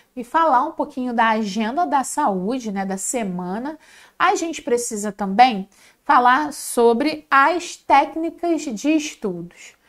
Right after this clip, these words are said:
Um clássico que a galera usa pra caramba, inclusive alguns professores já podem ter utilizado, né? Eles já podem até ter falado sobre isso pra vocês, é sobre a técnica Pomodoro,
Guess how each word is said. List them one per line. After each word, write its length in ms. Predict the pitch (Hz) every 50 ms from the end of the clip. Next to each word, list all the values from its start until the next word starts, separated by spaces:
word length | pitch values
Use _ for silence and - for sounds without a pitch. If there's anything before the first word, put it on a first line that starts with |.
| _ - - _ _ _ _
Um 220 | 311 392 453 453 - _
clássico 680 | - 320 302 277 240 226 240 247 - - - - 269 254
que 160 | - - 269
a 60 | 254
galera 440 | 247 254 247 247 247 247 247 247 240
usa 320 | 240 262 294 285 311 302
pra 160 | 302 294 285 285
caramba, 600 | - 302 320 311 233 202 196 196 202 214 - - _
inclusive 560 | 381 466 - 466 440 381 - 302 302 294 339
alguns 460 | 349 339 339 269 262 294 349 415 -
professores 800 | - - 392 392 - 381 370 - - 226 190 185 359 - - _ _ _ _ _ _ _ _
já 220 | - 240 320 403 440
podem 380 | - 349 285 269 254 247 254
ter 160 | 254 - 233 226
utilizado, 880 | 233 226 - 226 202 208 202 196 220 202 214 247 302 311 233 214 202
né? 180 | 208 214 254 302
Eles 220 | 285 247 226 226
já 100 | 254 247
podem 280 | 247 277 240 233 240 240
até 180 | 233 240 294
ter 160 | 302 302 453 453
falado 800 | - _ 427 392 349 294 262 247 269 311 339 359 330 247 269 262
sobre 320 | - - 233 208 214 214
isso 280 | 202 196 202 196 - -
pra 120 | - 190
vocês, 640 | 180 180 185 185 - 269 277 269 247 214 190 - - _ _ _ _ _ _ _ _ _ -
é 220 | 277 285 302 359 392
sobre 400 | - - - 269 254 247 294 294
a 80 | 294
técnica 640 | 294 - 269 240 254 - - 302 311 302 _ 302 294
Pomodoro, 960 | 294 - 311 302 285 285 330 370 349 240 226 214 208 196 190 180 170 175